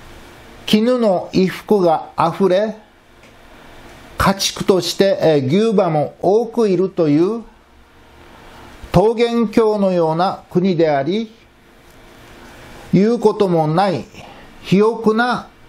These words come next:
土地だったのでありましたが、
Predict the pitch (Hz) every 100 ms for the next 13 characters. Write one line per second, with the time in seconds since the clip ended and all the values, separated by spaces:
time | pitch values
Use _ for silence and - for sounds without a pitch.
0 | - - - 185 196 196 - 156 147 139
1 | 143 143 143 151 147 143 - 135 143 175
2 | 220